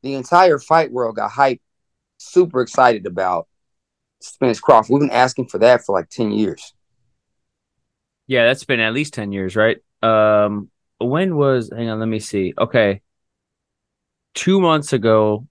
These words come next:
Speaker 2: the fight was announced for Justin and Dustin.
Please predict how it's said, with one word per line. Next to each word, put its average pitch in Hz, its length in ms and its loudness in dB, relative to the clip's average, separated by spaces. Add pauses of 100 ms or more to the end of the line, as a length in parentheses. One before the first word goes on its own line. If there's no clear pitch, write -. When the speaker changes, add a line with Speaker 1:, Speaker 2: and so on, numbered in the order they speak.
Speaker 2:
the 113 100 -10
fight 113 300 0
was 110 160 -4
announced 104 680 -6
for 101 800 0 (2000)
Justin 113 460 -2
and 101 140 -4
Dustin. 101 500 -4